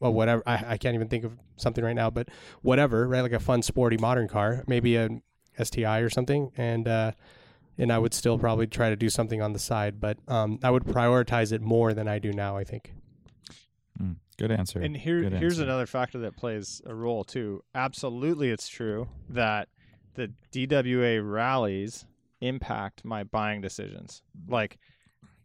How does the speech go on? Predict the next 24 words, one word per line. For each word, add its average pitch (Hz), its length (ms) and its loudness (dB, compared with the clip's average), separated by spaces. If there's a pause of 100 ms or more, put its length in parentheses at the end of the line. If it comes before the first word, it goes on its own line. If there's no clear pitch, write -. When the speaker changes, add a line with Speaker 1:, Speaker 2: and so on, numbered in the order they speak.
(120)
Speaker 3:
I 131 80 4
was 135 160 2
in 131 80 -2
an 120 120 -4
e-Golf, 113 580 0 (100)
and 107 520 -2 (720)
basically 123 600 0
it 104 140 -2
was 104 180 -8
like, 101 400 -4 (680)
and 127 180 0
then 123 140 0
I 113 120 0
had, 117 200 -2
I, 120 120 -4
you 117 120 -2
know, 101 120 -4
with 104 160 -6
the 98 60 -14
Skylark 123 540 0
too, 110 480 -4 (120)
I 113 100 -4
was 110 180 -4
like, 107 300 -4